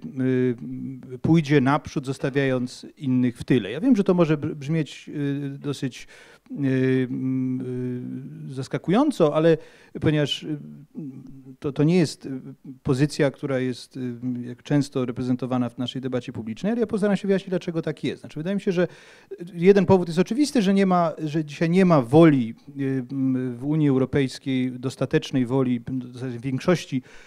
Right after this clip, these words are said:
która by mogła doprowadzić do takiego zacieśnienia integracji w jakiejś, w jakiejś sferze. Nie ma też zresztą woli do zacieśnienia, do, do poluzowania integracji w tych sferach, w których,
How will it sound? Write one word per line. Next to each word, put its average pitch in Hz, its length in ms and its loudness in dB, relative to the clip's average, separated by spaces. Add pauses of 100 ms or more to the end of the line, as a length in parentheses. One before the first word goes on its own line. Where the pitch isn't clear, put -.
(720)
która 151 300 2
by 139 220 0 (280)
mogła 156 280 0
doprowadzić 139 540 0
do 135 100 2
takiego 131 500 0 (220)
zacieśnienia 143 600 2
integracji 131 520 0
w - 20 -6
jakiejś, 123 520 -4
w 135 220 -6
jakiejś 127 280 -6
sferze. 143 300 -2
Nie 320 100 -2
ma 330 100 0
też 269 140 0
zresztą 226 260 2
woli 190 300 4
do 190 160 2
zacieśnienia, 180 640 0 (120)
do, 165 260 4
do 156 360 4 (220)
poluzowania 165 560 6
integracji 127 540 0
w - 60 -20
tych 131 160 -8
sferach, 123 320 -2
w - 40 -16
których, 123 340 -6